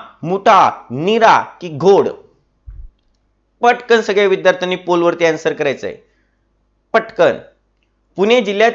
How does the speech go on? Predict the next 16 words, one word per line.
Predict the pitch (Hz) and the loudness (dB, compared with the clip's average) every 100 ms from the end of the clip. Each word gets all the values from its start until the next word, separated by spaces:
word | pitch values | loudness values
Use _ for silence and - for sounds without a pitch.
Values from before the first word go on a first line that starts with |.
| - | -2
एकूण | 196 233 240 | -4 0 0
नद्या | 226 226 | 0 -2
किती? | 226 185 185 | -2 -4 -6
प्रमुख | 135 185 220 208 | -2 -2 0 0
नद्या | 208 196 208 | -2 0 -2
किती? | - 165 160 | -4 -10 -6
तर | |
पाच | 185 202 220 214 | -2 2 2 0
आहेत. | 147 - - - _ _ _ _ _ | -6 -8 -20 -20 _ _ _ _ _
किती | 147 202 | -8 -4
आहे? | 190 | -4
पाच | 147 185 196 196 185 | -2 2 4 2 -2
नद्या | 175 170 170 | -6 -2 -2
आहे, | 175 147 110 | -2 -4 -6
लक्षात | 143 - 175 | -8 -6 -6
घ्यायचं. | 151 160 156 131 | -4 -4 -4 -8